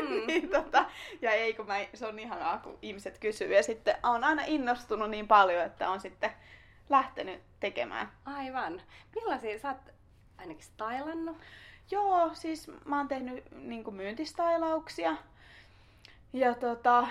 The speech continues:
Speaker 2: sit mä tein yhden semmosen vähän laajemmankin suunnitelman tässä joku kerta.
Speaker 1: Mhm.
Speaker 2: Ö, niinku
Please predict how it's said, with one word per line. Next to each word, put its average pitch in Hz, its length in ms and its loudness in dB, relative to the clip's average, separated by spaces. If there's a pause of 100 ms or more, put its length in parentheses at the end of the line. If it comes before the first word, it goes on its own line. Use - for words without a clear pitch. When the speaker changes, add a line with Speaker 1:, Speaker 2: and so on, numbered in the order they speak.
(120)
Speaker 2:
sit 311 220 -6
mä 277 80 -4
tein 254 220 -4
yhden 294 220 -2
semmosen 277 320 -6
vähän 233 200 -4
laajemmankin 247 760 0
suunnitelman 226 760 -2
tässä 226 300 -4
joku 220 300 -6
kerta. 214 580 2 (380)
Speaker 1:
Mhm. 311 160 -6 (260)
Speaker 2:
Ö, 214 280 -6 (300)
niinku 196 500 -10